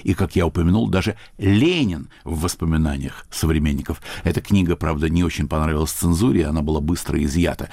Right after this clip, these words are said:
Вообще, с Лениным нужно было быть очень аккуратным, а Зильберштейн поначалу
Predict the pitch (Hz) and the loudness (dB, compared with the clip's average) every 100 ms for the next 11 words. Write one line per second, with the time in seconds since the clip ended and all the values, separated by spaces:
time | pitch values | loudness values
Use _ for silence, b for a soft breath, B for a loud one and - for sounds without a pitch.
0 | B B B - 78 107 - - 107 123 | B B B -6 -2 -2 0 2 4 4
1 | 107 95 92 92 87 80 85 82 92 - | 2 0 -2 -2 -2 0 2 2 0 0
2 | 90 85 82 - 87 80 - - B B | -2 0 0 0 0 0 -4 -8 B B
3 | 101 80 87 80 78 - 107 104 80 78 | 0 2 2 2 -2 0 2 2 0 -2
4 | - 82 82 | 0 0 0